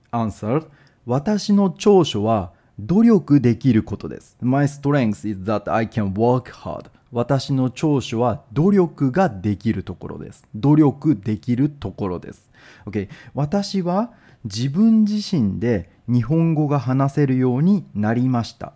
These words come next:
自分自身でis like a self-studying.Okay, by myself.Okay?周りに、around me、周りに日本語を勉強している人はいませんでしたが、but、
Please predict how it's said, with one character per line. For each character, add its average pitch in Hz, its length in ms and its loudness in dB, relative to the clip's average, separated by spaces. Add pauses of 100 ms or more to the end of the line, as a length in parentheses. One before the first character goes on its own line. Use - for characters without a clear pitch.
(140)
自 123 160 -6
分 226 380 4
自 208 100 0
身 123 380 0
で 95 180 -8
is 104 340 -6
like 110 240 -4
a 113 40 -4
self-studying.Okay, 107 1400 -8
by 123 260 0
myself.Okay? - 1000 -8 (300)
周 202 460 0
り 98 120 -4
に、 95 360 -2 (160)
around 107 440 -2
me、 123 360 0 (180)
周 185 340 -2
り 127 140 -2
に 135 320 0 (260)
日 120 180 2
本 180 340 2
語 175 240 2
を 165 40 2
勉 147 320 0
強 147 260 0
し 143 80 -10
て 135 200 -2
い 131 60 -2
る 131 100 0
人 202 240 -2
は 123 260 0
い 110 120 -2
ま 147 180 0
せ 196 200 0
ん 131 160 0
で 95 160 -4
し - 100 -16
た - 260 -18
が、 110 400 -2 (640)
but、 147 680 2